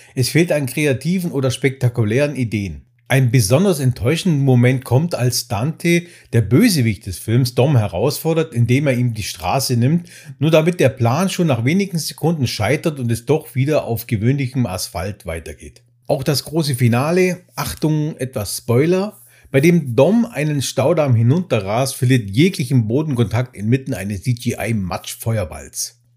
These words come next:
Es wirkt irgendwie nicht wie ein abschließender Höhepunkt, sondern eher wie eine, ja, nicht gerade bedeutende Szene.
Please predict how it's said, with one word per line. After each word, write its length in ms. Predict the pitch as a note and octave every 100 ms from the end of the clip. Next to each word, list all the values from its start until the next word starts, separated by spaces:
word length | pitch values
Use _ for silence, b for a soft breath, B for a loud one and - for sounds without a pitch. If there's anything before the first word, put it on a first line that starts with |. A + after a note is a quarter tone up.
| -
Es 220 | B2 A#2+
wirkt 280 | F#3+ F#3+ -
irgendwie 300 | G3+ F#3 E3+
nicht 300 | G#3 G#3 -
wie 120 | E3+
ein 220 | B2 D3 -
abschließender 640 | E3+ - E3+ D3+ C#3+ A2
Höhepunkt, 560 | G2+ F3 F#3 E3 F3 E3+
sondern 300 | D3+ C3+ B2
eher 240 | D#3+ E3+
wie 120 | D3
eine, 380 | A2+ C3 C3+ C3+ - _ _ _
ja, 280 | - G#2 G#2
nicht 480 | C3+ E3 - - -
gerade 440 | C3 A2 A2 B2
bedeutende 640 | A2 A2+ A2+ A2+ A#2+ A#2 G#2+
Szene. 540 | - - G2 D#2+ C#2+